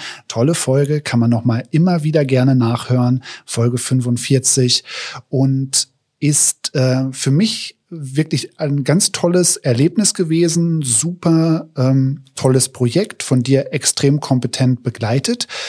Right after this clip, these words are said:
Und dann waren wir immer so ein bisschen im Kontakt danach und irgendwann hast du gesagt, "Ja, Karl, ähm, ich mache jetzt auch einen Podcast und ich habe gekündigt." Ja, und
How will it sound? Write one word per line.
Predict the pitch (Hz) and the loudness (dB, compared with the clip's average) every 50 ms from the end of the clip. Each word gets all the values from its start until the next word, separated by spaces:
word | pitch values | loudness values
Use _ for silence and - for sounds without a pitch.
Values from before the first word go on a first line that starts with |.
| - - | -12 -6
Und | - 143 139 139 | -2 0 2 2
dann | 147 143 147 - - - | 2 2 0 -2 -4 -8
waren | 135 123 131 131 151 147 | -2 0 2 2 4 4
wir | 151 151 156 - | 2 2 2 2
immer | 151 143 143 135 | 2 2 2 2
so | 131 - 135 | 2 2 2
ein | 135 123 | 2 2
bisschen | 120 139 - - 143 135 135 | 2 0 2 2 2 2 2
im | - 139 127 120 | 2 0 -2 0
Kontakt | - 123 120 - - - 233 - - - | 0 -2 -2 -2 -2 -8 -8 -8 -2 0
danach | 208 190 185 180 180 185 190 180 - | 0 2 2 2 2 2 0 0 -2
und | - 175 135 | -2 -2 0
irgendwann | - 185 165 170 147 147 147 | 2 2 2 2 2 2 2
hast | 139 139 - | 2 2 0
du | - 139 | 0 0
gesagt, | 131 123 139 131 123 - - | 0 0 2 0 0 0 -2
"Ja, | 180 160 147 | -2 -2 -2
Karl, | - - 147 143 143 143 135 - - - - - - - - - - - - | 0 0 2 2 2 0 -2 -4 -10 -12 -12 -12 -14 -14 -16 -20 -16 -8 -2
ähm, | 135 135 135 135 135 135 139 135 - _ _ - | 0 2 2 4 2 2 0 -2 -6 _ _ -8
ich | - - | 0 2
mache | 170 170 165 | 2 4 4
jetzt | 160 147 - | 2 2 2
auch | 156 127 | 0 0
einen | 135 123 | 0 -2
Podcast | - - 233 - - 226 233 226 214 - - - | -2 -2 -4 -2 -2 -2 0 0 0 -2 -2 2
und | - 208 220 | 2 2 2
ich | 190 - | 4 2
habe | 170 156 - | 0 0 -2
gekündigt." | - 139 - - 165 147 131 123 123 - - - - - _ _ _ - | -2 -2 2 2 2 2 2 -2 -2 -2 -2 -2 -6 -12 _ _ _ -2
Ja, | 139 151 180 180 - - - 147 - - | 0 0 0 -2 -8 -16 -16 -16 -10 -2
und | - 147 151 147 151 151 143 - - | 2 2 4 4 4 2 2 0 -6